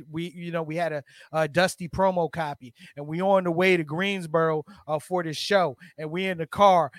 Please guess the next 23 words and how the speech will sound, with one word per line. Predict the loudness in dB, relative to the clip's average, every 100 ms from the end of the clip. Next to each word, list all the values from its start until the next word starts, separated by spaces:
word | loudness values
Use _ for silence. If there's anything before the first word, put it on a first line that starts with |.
| -12
and | -8 -6
we, | -6
we | -6 -8
playing | -4 0 2 0 -4
it, | -10 -16 _ -6
and | -4 -4 -6 _ _
the | -6
minute | -2 0 2
I | 2
heard | 2 0 0
The | -4
World | -2 -2 -2
Is | -4 -2
Yours, | 0 0
by | 0 -2
the | -2
end | -6 -6
of | -4
that | -4
song, | -4 -4 -4
I | -8
was | -12
crying. | -10 -6 -6 -6